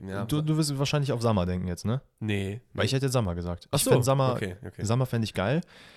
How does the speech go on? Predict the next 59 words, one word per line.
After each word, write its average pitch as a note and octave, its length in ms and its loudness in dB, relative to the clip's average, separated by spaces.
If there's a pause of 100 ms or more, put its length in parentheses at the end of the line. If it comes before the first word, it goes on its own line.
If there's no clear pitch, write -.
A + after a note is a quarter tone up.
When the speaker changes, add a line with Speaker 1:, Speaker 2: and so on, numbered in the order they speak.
(220)
Speaker 1:
Der A2+ 220 4
wird's A#2 160 0
aber G2+ 120 0
safe G2+ 240 -2
nicht A2+ 180 -2
machen. B2 280 -2
Speaker 2:
Genau, A#2+ 240 6
das B2 180 2
ist B2+ 100 0
nämlich B2 180 6
jetzt, A2 240 0 (120)
äh, A2+ 140 -8
das, G#2+ 220 -2
was G#2+ 100 0
ich G#2 80 -2
jetzt, G2+ 240 -4
also, A2 200 -4 (200)
Moment G2+ 260 0
mal, D#2+ 140 -8
vorab. - 320 -6 (260)
Also, F2+ 300 0 (140)
auf F#2 80 -16
der F#2+ 100 -2
einen D3+ 140 2
Seite C3 160 0
würde G2+ 120 0
ich F2+ 60 -2
Sammer G#2 240 2
gerne C3 220 -2
haben C3+ 220 0
wollen, C3+ 180 2
Speaker 1:
Mhm. D3 40 -2
Speaker 2:
auf G#2+ 120 -2
der G2+ 100 -2
anderen D3 160 0
Seite F#2+ 300 -2
würde G2 120 0
ich - 120 -4
gerne G#2 180 0
jemanden G2 300 0
haben A2+ 180 0
wollen, F#2+ 220 0
den F#2 300 -2
Namen G2 440 0
ich - 160 -8
jetzt - 140 -4
nicht F2+ 120 -4
nennen F2+ 180 -2
kann, G#2 220 -4 (220)
oder F2 100 -6
dessen G#2 220 -4
Namen E2+ 200 0
ich E2+ 60 -4
jetzt F2+ 140 -4
nicht F2 140 -4
nennen F2+ 180 -2
kann. G2+ 220 -2 (500)
Jemanden, A#2+ 460 2
der A#2 340 2